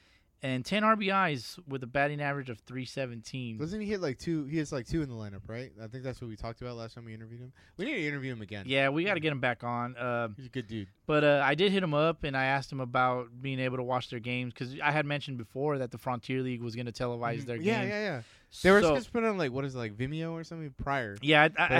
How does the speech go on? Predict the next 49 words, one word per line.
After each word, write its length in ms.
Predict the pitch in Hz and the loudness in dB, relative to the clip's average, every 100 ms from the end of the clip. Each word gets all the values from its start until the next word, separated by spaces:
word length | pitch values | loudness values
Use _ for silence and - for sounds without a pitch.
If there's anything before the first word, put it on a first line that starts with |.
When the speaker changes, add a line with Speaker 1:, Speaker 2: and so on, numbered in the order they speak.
| 196 | 4
Speaker 1:
I, 40 | |
Speaker 2:
think 40 | 139 208 | 4 2
Speaker 1:
it, 280 | 202 214 | 0 0
it, 180 | 220 214 - | -2 -4 -6
yeah, 180 | 185 196 | 0 2
it 40 | 240 | 2
was 100 | - | 0
something 220 | 151 139 | -2 0
like 200 | 131 - | -2 2
that. 200 | 131 127 | 2 4
But, 200 | 143 135 | 4 6
uh, 180 | 131 117 - - _ _ _ | 4 2 -8 -20 _ _ _
the 100 | - | -4
website 560 | 127 196 247 - 165 139 | 0 2 2 2 2 2
is 160 | 120 - | -4 -10
frontier 640 | - 165 165 - 202 208 | -4 0 0 0 0 0
league 420 | 196 202 196 180 - | 0 0 -2 -4 -8
T 280 | - 214 | -6 -6
V 400 | 220 226 170 151 - _ _ _ _ - | -4 -4 -4 -6 -10 _ _ _ _ -8
dot 220 | 101 120 | -8 -8
com. 320 | - 95 85 - - | -10 -14 -14 -20 -16
Speaker 2:
Hmm. 140 | 135 98 _ - | -16 -16 _ -12
Speaker 1:
And 140 | 135 127 | -8 -6
he 180 | 151 170 | -4 -4
plays 400 | - 160 156 139 | -2 0 0 -2
for 160 | 143 | -6
the 120 | 127 | -4
New 320 | 123 131 143 131 | -4 -4 -4 -4
Jersey 340 | 131 131 131 | -6 -6 -6
Jackals. 540 | 117 113 101 101 98 | -8 -8 -8 -14 -20
Speaker 2:
The 60 | - | -20
Jackals. 540 | - - - 87 85 - _ _ - | -10 -6 -6 -8 -20 -20 _ _ -12
Speaker 1:
Jackals. 540 | 107 110 101 - - _ _ _ - | -8 -6 -8 -14 -20 _ _ _ 0
I 60 | 135 | 4
like 200 | 247 247 | 4 2
their, 160 | 170 | 0
their 220 | 127 127 | 0 -4
color 240 | 117 139 139 | -2 -2 -2
schemes, 260 | - 120 110 | -6 -8 -6
man. 160 | 117 | -4
Speaker 2:
Dude, 80 | 127 | -2
they 40 | 123 | -2
Speaker 1:
That 60 | |
Speaker 2:
have, 100 | 247 233 | -2 -6
like, 180 | - - | -8 -6
fifty 240 | 185 214 | -6 -6
Cent 280 | - 196 127 | -6 -4 -2
beer 220 | 120 170 | 0 0
night. 300 | 151 85 80 | -4 -8 -12